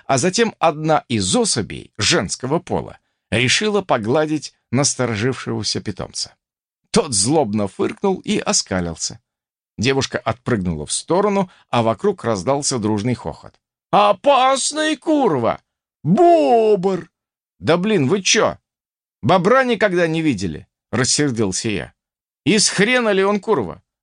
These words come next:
Его Люцифером зовут». «Расслабься, парень.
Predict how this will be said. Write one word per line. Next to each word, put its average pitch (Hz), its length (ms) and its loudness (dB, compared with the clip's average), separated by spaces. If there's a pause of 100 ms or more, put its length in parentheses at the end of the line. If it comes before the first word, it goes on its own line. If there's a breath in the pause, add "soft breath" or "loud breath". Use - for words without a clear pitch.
(160)
Его 220 200 4
Люцифером 233 640 0
зовут». 170 380 -2 (760)
«Расслабься, 131 1080 -2
парень. 67 500 -16